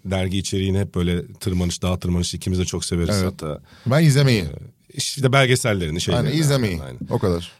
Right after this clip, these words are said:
Speaker 1: Neyse oradan toparlayalım. Hocam buradan Leopard'dan sana pası atmış olayım. Başka ne tavsiye edersin?
Speaker 2: Suikast treni.
Speaker 1: Ha.
Speaker 2: Neydi? Bullet Train.
Speaker 1: Bullet Train. Brad Pitt.
Speaker 2: Brad Pitt.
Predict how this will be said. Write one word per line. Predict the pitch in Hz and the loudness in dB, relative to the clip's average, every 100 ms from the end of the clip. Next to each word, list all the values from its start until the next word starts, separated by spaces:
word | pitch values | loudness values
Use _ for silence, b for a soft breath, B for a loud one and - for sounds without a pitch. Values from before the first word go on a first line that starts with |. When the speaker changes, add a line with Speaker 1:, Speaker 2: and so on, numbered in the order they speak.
| - | -2
Speaker 1:
Neyse | 156 147 87 | 0 0 0
oradan | 110 117 113 | 2 4 2
toparlayalım. | - 127 120 120 113 120 151 156 | 0 -2 2 2 2 2 0 -2
Hocam | 101 95 117 | -4 0 0
buradan | 113 113 110 | 0 0 2
Leopard'dan | 117 107 104 110 | 0 0 0 0
sana | 117 110 | -2 -2
pası | 110 110 117 | -4 -4 -4
atmış | 92 - | -4 -4
olayım. | 92 104 | -2 0
Başka | 110 117 | 0 0
ne | 98 | -4
tavsiye | 87 76 73 | -4 -6 -6
edersin? | 69 73 - | -8 -8 -8
Speaker 2:
Suikast | 127 139 139 135 | -4 0 0 0
treni. | 113 101 104 110 - _ - | 2 2 2 -2 -10 _ -2
Speaker 1:
Ha. | 165 165 104 110 110 107 | 0 2 0 -2 -8 -8
Speaker 2:
Neydi? | 127 117 135 127 | -4 0 2 0
Bullet | 98 127 123 - | 0 2 2 -2
Train. | - 110 95 82 80 | -4 0 2 0 -2
Speaker 1:
Bullet | 101 95 | -2 -2
Train. | - 69 | -6 -4
Brad | 123 139 | -2 0
Pitt. | 131 135 - | 0 -2 0
Speaker 2:
Brad | 123 123 | 0 0
Pitt. | 123 95 - | -4 -10 -10